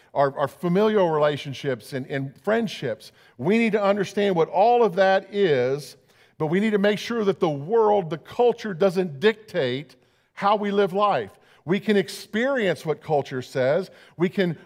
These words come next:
push up against what culture says. We can receive some things that culture says.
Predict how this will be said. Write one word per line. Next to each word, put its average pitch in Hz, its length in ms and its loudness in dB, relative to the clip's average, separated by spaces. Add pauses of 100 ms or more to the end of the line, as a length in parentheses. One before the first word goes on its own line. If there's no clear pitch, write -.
(140)
push 214 260 4
up 214 180 4
against 196 440 -2
what 196 120 -2
culture 170 280 0
says. 180 200 -4
We 208 140 -6
can 214 200 -4
receive 247 500 -6
some 185 160 -6
things 147 280 -4
that 135 120 -16
culture 135 260 -6
says. 135 300 -4